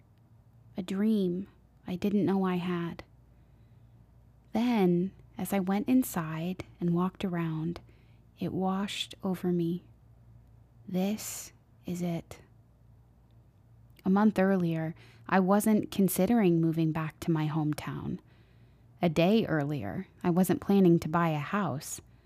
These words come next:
But the Spirit was moving, and I was just trying to keep up. Ever since the sudden death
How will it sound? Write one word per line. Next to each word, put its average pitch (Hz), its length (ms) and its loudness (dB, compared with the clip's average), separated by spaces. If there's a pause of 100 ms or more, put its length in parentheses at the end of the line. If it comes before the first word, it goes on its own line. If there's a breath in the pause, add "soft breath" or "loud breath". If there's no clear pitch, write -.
(600 soft breath)
But - 160 -6
the 185 80 -2
Spirit 202 720 -2
was 180 220 -2
moving, 170 500 2 (420)
and 170 380 2
I 170 180 0
was 196 180 0
just - 300 -6
trying 180 340 2
to - 100 -10
keep - 280 -4
up. 170 320 -6 (1800 soft breath)
Ever 226 280 -2
since 185 420 0
the - 160 -4
sudden 196 480 -2
death 175 320 -4